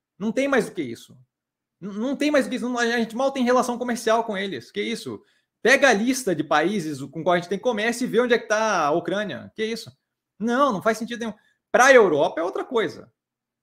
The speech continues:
tá? E aí, pra Europa também não tem nada a ver com a Ucrânia. Tem a ver com eles, tem a ver com, com o pós, tem a ver com a Rússia invade a Ucrânia, a Europa, e aí especialmente a Alemanha, é, sancionam a Rússia e a Rússia começa a fazer corpo mole com entrega de gás. Aí eles têm alguma questão energética pra resolver.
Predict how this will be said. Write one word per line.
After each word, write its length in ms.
tá? 420
E 120
aí, 160
pra 160
Europa 480
também 180
não 80
tem 100
nada 200
a 20
ver 80
com 80
a 40
Ucrânia. 380
Tem 140
a 40
ver 160
com 200
eles, 400
tem 140
a 40
ver 100
com, 180
com 160
o 60
pós, 420
tem 160
a 40
ver 100
com 80
a 60
Rússia 440
invade 320
a 60
Ucrânia, 440
a 160
Europa, 720
e 100
aí 140
especialmente 720
a 20
Alemanha, 500
é, 300
sancionam 640
a 80
Rússia 440
e 80
a 60
Rússia 280
começa 220
a 40
fazer 140
corpo 300
mole 320
com 80
entrega 360
de 80
gás. 320
Aí 540
eles 540
têm 200
alguma 320
questão 520
energética 640
pra 100
resolver. 520